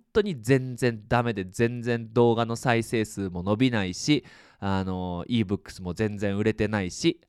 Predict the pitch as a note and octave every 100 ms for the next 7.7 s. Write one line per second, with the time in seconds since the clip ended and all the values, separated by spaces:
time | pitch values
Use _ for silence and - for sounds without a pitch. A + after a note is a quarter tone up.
0 | _ - F3+ - G#2+ G#2+ F2+ D2 G2 G2+
1 | G2 F#2 G#2+ F2+ - F#2 E2+ G2+ A2 G#2+
2 | G2 F#2 D3 - - G2+ F2 E2 C#2+ -
3 | A#2 G#2 G2 F#2 D#2 - - _ _ _
4 | _ _ - G#3 G#3+ G#3 G3 G#3 A#3 D#3+
5 | G#2 G2+ - B2+ A#2+ F2 - D2+ - _
6 | _ _ - _ - A#2 D#3 G3+ C4 G3+
7 | C3 A#2 - G2+ G2+ G#2 F2+